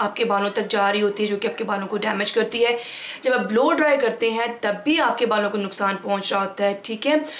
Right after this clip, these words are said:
No doubt बहुत सारे serums और बहुत कुछ आजकल market में available है, आप इस्तेमाल कर सकते हैं,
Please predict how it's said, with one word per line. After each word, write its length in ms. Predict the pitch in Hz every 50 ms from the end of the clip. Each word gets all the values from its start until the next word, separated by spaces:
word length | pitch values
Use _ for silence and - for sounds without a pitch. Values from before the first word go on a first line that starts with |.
| - - - - 220
No 180 | 220 262 311
doubt 340 | 349 330 294 269 269 220 208
बहुत 260 | 226 220 233 240 240
सारे 340 | - - 220 214 220 233 240
serums 500 | 233 - 233 220 214 220 214 214 214 220
और 140 | 220 202 - -
बहुत 320 | 208 196 226 226 226 - -
कुछ 200 | 294 302 - 233
आजकल 340 | 214 208 202 - - 214
market 380 | 214 202 190 190 - - 208 214
में 120 | 214 208 -
available 460 | - 202 208 208 202 202 202 190 214
है, 240 | 202 202 240 - -
आप 320 | 220 214 202 202 - - - - _ _ -
इस्तेमाल 460 | - - - 208 202 196 214 214 208 - - -
कर 120 | 233 233
सकते 400 | 240 233 - 226 220 - - - 214 196
हैं, 240 | 208 254 311 320